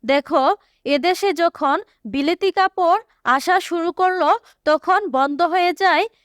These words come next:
সোনারগাঁয়ের ব্যবসা বাণিজ্য। এই শহরের পুরানো দালান বাংলার অভূতপূর্ব স্থাপত্য শৈলী।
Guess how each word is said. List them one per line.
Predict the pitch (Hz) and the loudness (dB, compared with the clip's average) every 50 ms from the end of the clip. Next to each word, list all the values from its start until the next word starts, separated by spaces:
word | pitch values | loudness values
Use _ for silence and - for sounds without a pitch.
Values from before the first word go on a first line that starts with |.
| _ _ _ _ | _ _ _ _
সোনারগাঁয়ের | - - 302 294 311 330 330 302 359 359 381 415 427 339 | -8 -6 -2 0 0 0 0 0 0 2 2 2 0 0
ব্যবসা | 277 262 277 - - - 349 359 453 508 - - | 0 -2 -2 -2 -2 -2 0 0 0 -2 -4 0
বাণিজ্য। | - 269 269 262 269 233 - - 240 202 175 - _ _ _ _ - | 0 0 0 0 -4 -8 -6 -4 -4 -4 -4 -4 _ _ _ _ -6
এই | 262 302 339 359 | -2 -2 -2 -2
শহরের | - 381 359 330 381 381 370 381 392 403 | -2 -2 -2 0 0 0 0 -2 -4 -4
পুরানো | - _ _ 302 302 311 320 330 349 359 370 | -6 _ _ -2 0 0 0 0 -2 -2 -2
দালান | 285 285 254 254 262 285 285 294 330 403 381 | -2 0 0 0 2 2 0 0 -2 -4 -4
বাংলার | 247 247 240 254 277 294 311 330 359 370 | -2 -2 -2 -2 -2 -2 0 0 0 0
অভূতপূর্ব | - - 226 247 247 - 285 311 302 _ _ 359 359 330 339 403 403 | -2 -2 -2 -2 -2 -2 -4 -8 -8 _ _ -4 -2 0 0 -2 -2
স্থাপত্য | - - - - 247 - 294 302 - _ _ 370 415 466 | -2 -4 -2 -2 -2 0 -2 -4 -4 _ _ -2 -2 -2
শৈলী। | - - 302 269 233 214 185 165 | -2 -2 -2 0 0 0 -2 -6